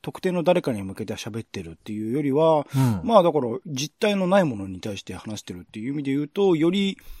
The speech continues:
Speaker 1: あの、そういうものの方が話しやすい。そのブイアールアバターだと自分のことを多く話してしまうみたいなことは分からないでもないですけどね。
Speaker 2: えー、
Speaker 1: うん。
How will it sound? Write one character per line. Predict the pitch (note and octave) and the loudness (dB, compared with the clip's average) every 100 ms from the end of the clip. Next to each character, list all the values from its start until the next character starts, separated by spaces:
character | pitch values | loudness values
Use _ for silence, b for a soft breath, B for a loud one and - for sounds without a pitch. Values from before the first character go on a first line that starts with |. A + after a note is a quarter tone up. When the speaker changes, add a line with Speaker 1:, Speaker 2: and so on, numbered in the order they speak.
| b _ | b _
Speaker 1:
あ | D3+ | -4
の、 | D#3 C#3+ | -2 -2
そ | - E3+ | 0 2
う | F3+ | 4
い | |
う | F3 | 4
も | F3 | 2
の | F3 | 0
の | D3+ | -2
方 | - A#2+ F#2+ | -4 -10 -10
が | |
話 | - G#2 G2+ | -10 -8 -6
し | |
や | A2 | -8
す | G2+ | -8
い。 | |
そ | F#2+ A#2+ | -8 -8
の | |
ブ | G#2+ C#3+ | -2 0
イ | C#3+ | 0
ア | |
ー | |
ル | D3+ | 0
ア | D3 | 0
バ | C#3 | 0
タ | - | -4
ー | G2 | -8
だ | G2 | -12
と | - F#2+ B B B B - | -14 -14 B B B B -8
自 | B2 | -6
分 | A#2 | -4
の | A2+ | -6
こ | A2 | -8
と | A2 | -8
を | G#2+ | -6
多 | G#2+ | -8
く | |
話 | - G2 | -10 -12
し | |
て | - | -10
し | A2+ A#2 | -8 -4
ま | C#3 | -4
う | |
み | C3+ | -2
た | E3 | -2
い | |
な | D#3+ | -2
こ | D#3 | -4
と | D3+ | -4
は | E3 | -2
分 | - | -2
か | C4+ | -2
ら | B3 | 2
な | A3+ | 0
い | E3+ | 0
で | A#2 | -4
も | G2 | -6
な | F2+ | -12
い | D#2 | -14
で | |
す | C#2+ | -16
け | - | -18
ど | - | -16
ね。 | A#2+ C3+ C#3 | -10 -8 -8
Speaker 2:
え | F2+ | -12
ー、 | F#2 F2+ F2 | -14 -14 -14
Speaker 1:
う | |
ん。 | F#2 | -14